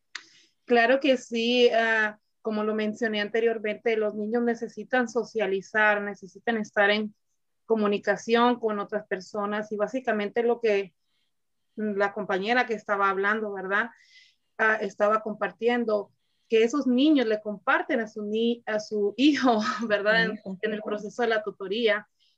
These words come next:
Speaker 1: ciertas <clears throat> vivencias o ciertas cosas que están pasando en su casa o como compartirle un juguete.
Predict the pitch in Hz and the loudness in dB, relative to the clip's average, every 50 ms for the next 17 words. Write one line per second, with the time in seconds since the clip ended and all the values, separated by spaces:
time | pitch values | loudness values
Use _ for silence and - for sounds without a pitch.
0 | _ _ _ _ _ 247 233 226 226 226 - 262 254 240 240 240 - _ _ _ | _ _ _ _ _ 4 4 4 4 0 0 2 2 2 2 0 -6 _ _ _
1 | _ _ 247 226 208 202 170 - - _ - - _ _ _ 185 214 214 185 190 | _ _ -6 -4 -4 -4 -6 -10 -14 _ -20 -20 _ _ _ -10 -8 -4 2 4
2 | 226 247 254 269 254 - 226 214 233 214 - 226 202 - 240 233 - - - - | 4 4 4 2 2 0 -2 -2 -2 -4 -2 -4 -2 -2 -4 -4 -4 -6 -4 -4
3 | 247 233 - - 208 - - 214 196 - 220 220 233 214 214 220 - 208 - - | -4 -6 -6 -8 -8 -4 -4 -4 -4 -4 -6 -6 -6 -6 -6 -6 -8 -10 -8 0
4 | 226 214 214 214 214 214 - 233 220 208 202 - - 214 196 190 185 - 202 180 | 2 2 2 2 0 -4 -6 -2 0 0 0 -2 -6 -10 -10 -10 -10 -12 -14 -10
5 | 180 185 180 - 208 202 208 208 202 180 202 196 202 247 226 226 226 - 214 208 | -10 -10 -10 -10 -6 -4 -4 -4 -4 -6 -8 -2 0 2 0 0 -2 -6 -8 -8
6 | 208 | -8